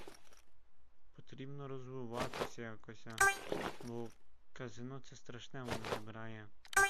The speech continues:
дуже багато віртів, сил, часу, нервів. Тому я скажу вам так, не ходіть в казино. Краще заходьте на відмір на десятий сервер, введіть мій нік при реєстрації і отримайте сім-,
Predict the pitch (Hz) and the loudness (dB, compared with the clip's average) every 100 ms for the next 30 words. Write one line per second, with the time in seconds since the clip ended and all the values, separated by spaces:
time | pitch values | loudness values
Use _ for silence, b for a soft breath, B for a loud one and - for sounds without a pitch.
0 | - - 131 - 117 117 - 117 113 - | 8 0 2 2 0 -2 -2 -4 -4 -2
1 | 156 - - 135 131 127 123 120 - 110 | -2 -4 -4 -2 -2 -2 -4 -4 -4 -4
2 | 113 117 - - - - - - - - | -4 -2 -2 0 -2 -2 -6 -8 -8 -8
3 | - - - - - - - - 123 185 | -8 2 8 8 6 0 0 0 -2 -6
4 | - - - - - - 120 - 120 127 | -6 -8 -8 -8 -8 -6 -8 -6 -6 -4
5 | 123 113 120 107 - 117 - 123 143 - | -4 -4 -6 -6 -6 -6 -4 -4 -6 -4
6 | 117 107 - - - - B B B B | -4 -2 -2 0 0 0 B B B B
7 | - - - - 185 185 - 143 123 - | -8 -8 -8 -4 -2 -2 -2 2 8 8
8 | - - 127 123 110 120 104 107 104 - | 6 0 0 0 -2 -4 -4 -4 -4 -4
9 | 117 123 - 180 180 147 127 120 120 - | -4 -4 -4 -4 -2 -4 -4 -4 -2 -4
10 | 123 120 117 110 - 113 107 113 104 - | -2 -2 -4 -6 -6 -4 -4 -2 -2 -2
11 | 165 - 143 127 B B 135 131 - 127 | -4 -4 -6 -6 B B -2 -2 -2 -4
12 | 123 117 - - 123 | -2 -4 -4 -6 -4